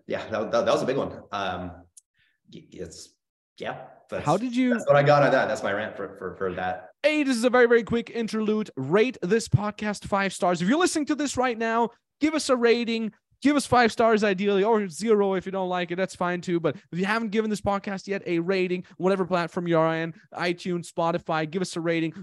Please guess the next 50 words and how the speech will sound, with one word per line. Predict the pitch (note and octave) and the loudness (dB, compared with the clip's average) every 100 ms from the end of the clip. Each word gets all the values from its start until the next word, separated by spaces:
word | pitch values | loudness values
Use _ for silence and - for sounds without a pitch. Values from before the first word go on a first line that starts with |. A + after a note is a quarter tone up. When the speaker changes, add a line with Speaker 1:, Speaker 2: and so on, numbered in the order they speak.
| D3 | -4
Speaker 2:
We'd | D#3+ | 2
love | F3 G#3 | 6 6
to | G#3 | 2
do | F#3+ | -2
that | F#3+ | -2
because | F3 | -2
then | F#3 | -6
we | F3+ | -6
can | F3 F3+ | -6 -6
reach | F#3 - | -6 -8
more | F3 E3 | -6 -4
people. | F#3 E3+ E3 - | -6 -6 -10 -8
Thank | C4 C4 | -8 -6
you | |
so | B3 A#3+ A#3 | -4 -2 -2
much. | A#3+ B3 A#3+ - - _ _ _ | -2 -4 -6 -14 -16 _ _ _
And | C#3 C#3 | -10 -8
let's | C3 B2+ | -8 -12
keep | C3 | -14
rolling. | C3 B2+ F#2 - | -10 -10 -12 -16
How | C#3+ G#3 | -8 -6
did | A#3+ | -4
you | F#3+ | -4
get | D3 | -4
started | - A2+ C3+ | -4 -6 -4
with | G2+ G2 | -4 -6
all | F#2 F2 | -8 -8
that, | D#2+ E2 | -8 -8
man? | E2+ | -12
What, | - C3+ C#3 | -6 -8 -6
how | C3+ | -4
did | F3 F3 | -4 -4
you | D3 | -2
get | C#3 | -2
into | B2 G#2+ | -2 -6
business? | G2+ G2+ G2 D#2 | -6 -8 -8 -12
How | A2+ | -10
did | A#2+ | -8
you | A#2+ | -8
get | B2 | -6
into | A2 F#2+ | -6 -6
marketing? | F#2+ G2+ - B1+ C2 G#2 _ _ _ _ _ _ _ _ _ _ - | -8 -8 -10 -16 -18 -20 _ _ _ _ _ _ _ _ _ _ -12
Speaker 1:
Yeah, | A#2+ D3 | -8 -6
so | A#2+ A2 A2 A2 G#2 - - _ _ _ _ _ _ - | -6 0 4 4 0 -6 -18 _ _ _ _ _ _ -6
I | A2 C#3+ | -2 0
was | C#3 B2 A#2+ G#2+ | 0 2 2 0
working | G2 G2+ - E3 | -4 -10 -8 -6
in | |
L | F#3+ A#2+ | -4 -2
A | F#2 C#3+ - | -2 -4 -12